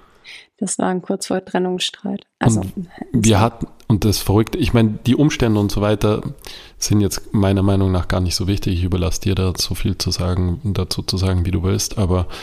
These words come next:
Speaker 2: was für mich diese Erkenntnis aus dem Streit war, war, ähm, dass das wegen dem Baby so krass war.
Speaker 1: Mhm.
Speaker 2: Weil du wolltest das Beste fürs Baby und ich wollte das Beste fürs Baby.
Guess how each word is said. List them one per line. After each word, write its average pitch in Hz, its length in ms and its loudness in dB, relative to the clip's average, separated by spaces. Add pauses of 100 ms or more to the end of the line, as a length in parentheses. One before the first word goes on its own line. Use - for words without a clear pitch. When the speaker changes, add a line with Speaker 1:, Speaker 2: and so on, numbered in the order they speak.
(300)
Speaker 2:
was - 320 0 (480)
für - 220 0
mich 110 200 4
diese 101 320 0
Erkenntnis 101 600 0
aus 101 180 -2
dem 95 140 0
Streit 92 480 -2
war, 95 340 -2
war, 87 420 0
ähm, 87 300 0 (1400)
dass - 180 0
das - 180 -4
wegen 95 200 2
dem 87 140 2
Baby 113 240 0
so - 180 -4
krass - 380 -4
war. 90 180 -4 (140)
Speaker 1:
Mhm. 214 80 4
Speaker 2:
Weil 202 280 2 (380)
du 151 320 2 (200)
wolltest 101 540 -2
das 110 140 -2
Beste 101 360 -2
fürs - 240 -4
Baby 110 380 -2
und - 300 0
ich - 280 -2
wollte 85 300 -2
das 87 160 -4
Beste 92 340 -2
fürs - 260 -4
Baby. 95 380 -2